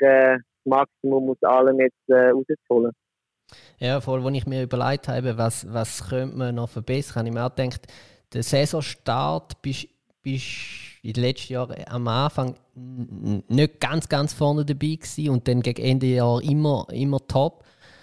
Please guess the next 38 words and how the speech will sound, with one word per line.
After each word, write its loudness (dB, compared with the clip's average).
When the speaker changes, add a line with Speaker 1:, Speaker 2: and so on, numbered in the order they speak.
Speaker 2:
Das 0
ist -4
das -2
Einzige, 2
was 6
ich 0
mir 2
jetzt -2
auch 0
überlegt -2
habe, -2
dort -8
könnte -2
man -4
vielleicht -6
noch -8
ein -10
bisschen, -6
und -6
trotzdem 4
musst 0
du 4
schauen, 4
dass -4
du -6
dich -6
nicht -4
verletzt -2
ist, -6
Anfangsjahr -2
nicht -4
irgendwie, -2
ja, 0
kein 0
Seich -2
machst -8
und -8
dann, -6